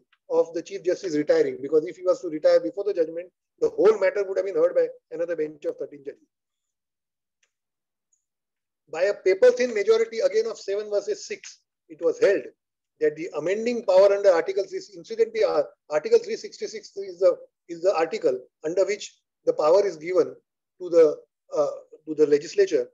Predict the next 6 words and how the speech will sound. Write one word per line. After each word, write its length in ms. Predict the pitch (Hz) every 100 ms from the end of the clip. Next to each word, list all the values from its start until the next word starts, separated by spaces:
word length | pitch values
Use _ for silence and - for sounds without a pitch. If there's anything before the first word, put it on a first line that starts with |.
| _ _ _
to, 220 | 175 165 165 _ _ _ _ _ _ _ _ _ -
to 100 | 156
pass 240 | 175 190 180
laws 340 | 180 143 - _ _ -
whereby 420 | 151 170 - 160 -
the 80 | -